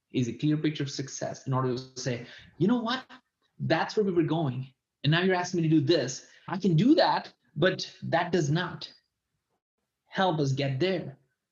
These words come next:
So you, you need to help prioritize your work. The more you do that, the better your ability to focus on the things that matter the most, that drive the business forward. And then the third thing,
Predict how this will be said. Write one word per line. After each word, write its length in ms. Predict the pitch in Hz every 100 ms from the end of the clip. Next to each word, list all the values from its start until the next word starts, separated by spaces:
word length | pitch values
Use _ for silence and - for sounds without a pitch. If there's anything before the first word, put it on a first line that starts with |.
| _ _ _ _
So 120 | - 160
you, 140 | 180
you 360 | 170 170 160 165
need 160 | 202 208
to 60 |
help 500 | 160 165 190 147 - - _ _ 165
prioritize 1120 | 147 135 135 147 175 165 - 135 - - - -
your 200 | 123 110
work. 340 | 110 - - - _
The 80 | 131
more 260 | 147 202 254
you 180 | 233 196
do 160 | 262
that, 380 | 175 127 - 139
the 80 | 139
better 720 | 120 170 185 190 147 131 135 - _
your 180 | 147 147
ability 440 | 131 151 165 147
to 80 | 139
focus 380 | - 151 160 165
on 100 | 156
the 100 | 151
things 280 | 147 131 127
that 180 | 120 120
matter 300 | 127 127 156
the 80 |
most, 480 | 185 139 120 120 -
that 160 | 131 117
drive 320 | 123 117 120
the 80 | 120
business 400 | 107 87 123 127
forward. 340 | 196 165 - - _ _ _ -
And 100 | 143
then 100 | 151
the 60 |
third 300 | 151 202 190
thing, 200 | 117 -